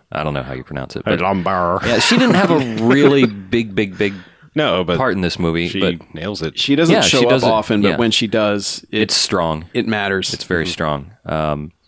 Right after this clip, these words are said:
Speaker 1: so, y-, yeah, all, all around, really good movie. Really glad that I actually did see it. Um, not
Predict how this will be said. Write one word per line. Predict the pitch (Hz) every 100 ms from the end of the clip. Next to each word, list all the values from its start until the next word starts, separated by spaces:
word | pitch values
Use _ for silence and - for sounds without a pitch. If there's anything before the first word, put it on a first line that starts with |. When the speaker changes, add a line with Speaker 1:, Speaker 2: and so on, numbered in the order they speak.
| -
Speaker 1:
so, | - 90 80 76 -
y-, | - _ -
yeah, | 87 80 71 - -
all, | - 87 - -
all | 95
around, | 90 85 80 76
really | 85 82 80
good | 78 78
movie. | 76 73 73 69
Really | 85 78
glad | 76 78 71
that | 71
I | 69 69 -
actually | 71 - 71
did | 65 76 67
see | - 73
it. | 69 - -
Um, | 78 76 71 69 _ - - - -
not | 107 117